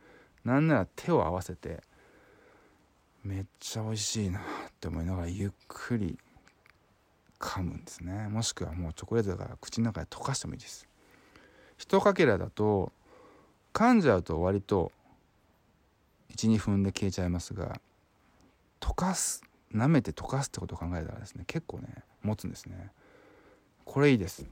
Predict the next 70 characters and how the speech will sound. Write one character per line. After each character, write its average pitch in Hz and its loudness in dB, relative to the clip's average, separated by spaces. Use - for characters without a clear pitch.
ポ 170 0
テ 170 6
チ 120 0
も 87 0
そ 95 -4
う 85 -2
で 78 -4
す。 - -14
つ 170 2
い 120 4
バ 131 2
ク 156 -2
バ 120 4
ク - -8
パ - -4
チ - -8
パ 107 -2
チ - -8
い - -6
っ 85 -8
ち - -4
ゃ 139 4
う - 0
じ 120 2
ゃ 98 2
な 82 0
い 85 -4
で - -8
す - -12
か。 - -14
そ - -8
れ 139 0
を 123 4
一 - -8
つ、 - -12
二 - -12
つ - -4
ぐ 131 2
ら 120 4
い 117 0
口 - -10
に 95 0
入 95 -2
れ 92 -6
て 90 -8
ポ 131 -6
リ 131 0
ポ 123 -4
リ 117 -2
し - -10
な 131 -4
が 127 -2
ら、 127 -2
両 120 6
手 - 2
合 113 6
わ 120 4
せ 107 0
て、 - -4
<laughs> - -18
だ 123 2
い - 4
ぶ 139 4
変 131 4
な、 92 0
変 160 6
な 85 2
あ 85 -4
の、 85 -2
し-、 98 -4